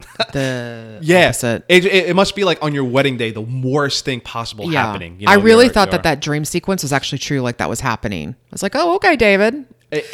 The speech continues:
Speaker 1: I,
Speaker 2: 'Cause the guy
Speaker 1: yes,
Speaker 2: was like,
Speaker 1: yeah,
Speaker 2: "I'll be
Speaker 1: yeah.
Speaker 2: your side guy."
Speaker 1: Well, up until, up until he says, "I live just to serve you," and it's just like, all right,
Speaker 2: Well,
Speaker 1: definitely
Speaker 2: you know,
Speaker 1: a
Speaker 2: people
Speaker 1: dream.
Speaker 2: do say those things.
Speaker 1: Yeah, okay. <laughs>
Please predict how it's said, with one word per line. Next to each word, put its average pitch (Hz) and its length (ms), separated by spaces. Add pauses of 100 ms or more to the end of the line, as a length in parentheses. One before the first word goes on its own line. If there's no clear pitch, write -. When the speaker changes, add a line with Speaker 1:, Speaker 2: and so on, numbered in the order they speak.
(140)
Speaker 1:
I, 214 100
Speaker 2:
'Cause 185 120
the - 80
guy 180 160
Speaker 1:
yes, 202 60
Speaker 2:
was 208 120
like, 196 140
Speaker 1:
yeah, 208 160
Speaker 2:
"I'll 285 80
be 294 120
Speaker 1:
yeah. 262 80
Speaker 2:
your 240 100
side 180 400
guy." 175 420
Speaker 1:
Well, 190 100
up 226 140
until, 233 320
up 214 100
until 190 200
he 156 80
says, 131 360
"I 123 180
live 120 280
just 117 240
to 110 60
serve 101 340
you," 92 220
and 98 100
it's 104 100
just 107 160
like, 95 200
all 104 100
right, 82 220 (360)
Speaker 2:
Well, 370 120
Speaker 1:
definitely 294 320
Speaker 2:
you 196 60
know, - 80
Speaker 1:
a - 20
Speaker 2:
people 208 180
Speaker 1:
dream. 101 140
Speaker 2:
do 101 60
say 104 140
those 92 200
things. - 340
Speaker 1:
Yeah, 135 260
okay. - 320 (560)
<laughs> 240 360